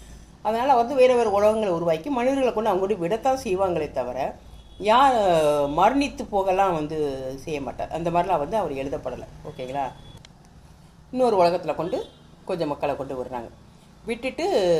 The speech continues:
அவர் அங்க என்ன செய்யறேன்னா வேற ஒரு சிஸ்டமா போடுறார். எந்த மாதிரி சிஸ்டம்னு பார்த்துட்டிங்கன்னா, ஆ, கல்யாணம் முடிஞ்சு ஆணும் பெண்ணும் இணைந்து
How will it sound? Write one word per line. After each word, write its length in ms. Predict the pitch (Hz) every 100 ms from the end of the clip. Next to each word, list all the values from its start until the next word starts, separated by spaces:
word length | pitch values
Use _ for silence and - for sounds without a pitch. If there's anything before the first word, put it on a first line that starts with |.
| 151 -
அவர் 200 | 185 175
அங்க 140 | 170
என்ன 140 | 160 196
செய்யறேன்னா 380 | 185 151 208 277
வேற 280 | 208 262
ஒரு 140 | 208 165
சிஸ்டமா 440 | 170 - 165 165 -
போடுறார். 300 | 131 113 113 - - - - -
எந்த 240 | 202 233
மாதிரி 240 | 285 190 170
சிஸ்டம்னு 180 | 160 165
பார்த்துட்டிங்கன்னா, 760 | 143 131 - - 113 143 311 - - - - - -
ஆ, 160 | 226 190 170 156 151 143 135
கல்யாணம் 360 | 202 233 196
முடிஞ்சு 420 | 156 156 180 415 -
ஆணும் 380 | 175 175 190 185
பெண்ணும் 340 | 170 170 180 151
இணைந்து 480 | 151 175 185 320